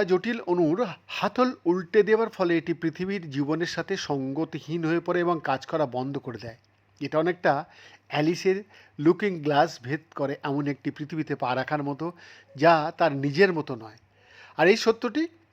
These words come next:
দীর্ঘদিন ধরে একটা ধারণা তৈরি করেছে যে মিরর ইমেজ প্রোটিনগুলি তাদের স্বাভাবিক জৈবিক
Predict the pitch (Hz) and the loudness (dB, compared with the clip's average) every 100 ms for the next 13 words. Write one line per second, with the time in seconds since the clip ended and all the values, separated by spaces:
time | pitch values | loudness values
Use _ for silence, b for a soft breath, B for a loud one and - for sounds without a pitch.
0 | _ _ - 135 185 180 220 233 208 202 | _ _ -8 0 2 4 2 0 -2 -2
1 | - 151 127 139 160 160 156 160 180 156 | -2 -4 -2 0 -2 -2 -2 -2 -4 -4
2 | 156 165 139 170 196 - 165 156 175 - | 0 0 2 2 2 0 -4 0 -2 -2
3 | 147 147 156 131 151 151 135 147 143 b | -8 -6 -6 -2 -2 0 0 0 -6 b
4 | b b b - - 151 156 220 - 127 | b b b -6 2 4 4 2 -4 0
5 | 151 151 226 | 0 0 -2